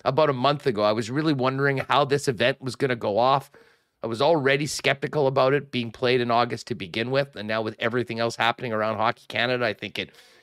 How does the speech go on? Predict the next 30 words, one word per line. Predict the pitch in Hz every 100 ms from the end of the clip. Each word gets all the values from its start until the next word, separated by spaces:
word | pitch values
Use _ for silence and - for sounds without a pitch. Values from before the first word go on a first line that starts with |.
| -
you |
know, | 120
put | 107 139 120
it | 117
even | 139 107 117
more | 113 113 135 127
in |
a | 120
tough | - 127 -
position. | 104 120 - 127 135 _ _ _ -
But | 117
it | 127 156
is | 147
quite | - - 113 131 -
apparent | - 110 110 95 - -
that | 110 - _ _ _ _ _ -
the | 123
combination | - 151 151 127 131 - 117
of | 95 -
all | 113 127 131
of | 107
these | 110 -
influences | 117 107 107 98 - 90 82 - - - -
are | 120
gonna | 135 120
make | 117 117 -
this | 113 -
the | 107
biggest | 90 - 127 135 110
flop | - - 113 110 101